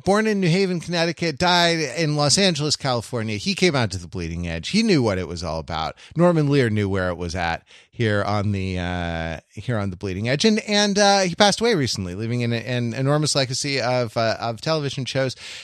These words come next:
that we're sort of, we're, uh, grappling with. Um, that,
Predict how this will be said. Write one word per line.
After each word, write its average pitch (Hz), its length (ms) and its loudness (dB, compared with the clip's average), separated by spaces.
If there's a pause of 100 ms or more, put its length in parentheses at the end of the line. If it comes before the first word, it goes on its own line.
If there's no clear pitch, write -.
(100)
that 151 220 4
we're 147 140 -2
sort 139 220 -2
of, 123 280 -8 (100)
we're, 135 580 -2 (360)
uh, 120 200 -8
grappling 123 340 0
with. 85 160 -10 (340)
Um, 120 680 0 (320)
that, 131 320 -6